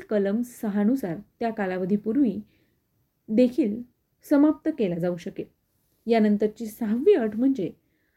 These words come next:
प्रांतीय व केंद्रीय कार्यकारिणीत दलितांच्या जागांचे प्रतिनिधित्व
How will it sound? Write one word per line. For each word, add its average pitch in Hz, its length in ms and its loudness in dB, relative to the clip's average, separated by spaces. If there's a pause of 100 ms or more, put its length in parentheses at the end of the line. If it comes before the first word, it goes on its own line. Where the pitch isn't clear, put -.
(180)
प्रांतीय 277 480 6
व 349 140 -2
केंद्रीय 214 500 -2
कार्यकारिणीत 190 800 -4 (200)
दलितांच्या 214 640 2
जागांचे 190 480 -4
प्रतिनिधित्व 254 800 0